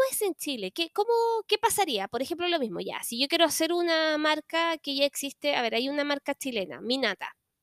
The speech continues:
Es una marca de cosméticos chileno. Y yo digo, "Ya lo quiero utilizar".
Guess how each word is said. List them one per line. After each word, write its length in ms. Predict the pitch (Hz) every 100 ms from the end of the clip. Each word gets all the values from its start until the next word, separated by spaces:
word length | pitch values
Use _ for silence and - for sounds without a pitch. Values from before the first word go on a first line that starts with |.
| _ _ -
Es 100 | 254
una 160 | 285 285
marca 260 | 294 302
de 340 | 294 294 294 285
cosméticos 500 | 285 285 294 294 294
chileno. 380 | - 233 185 190
Y 180 | 226 240
yo 100 | 285
digo, 180 | 302 302
"Ya 160 | 311 330
lo 80 | 330
quiero 460 | 330 330 330 330
utilizar". 520 | 320 311 285 - -